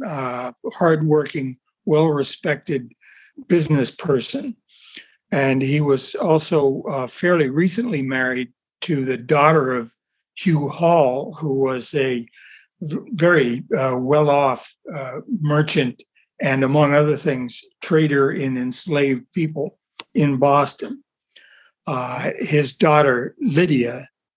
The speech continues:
uh, had married, uh, Daniel a couple of, I think a couple of years before. And Daniel had,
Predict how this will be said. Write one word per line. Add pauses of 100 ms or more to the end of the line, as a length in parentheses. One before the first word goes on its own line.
(240)
uh,
had
married,
uh, (220)
Daniel (440)
a
couple
of,
I
think
a
couple
of
years
before. (880)
And
Daniel (180)
had,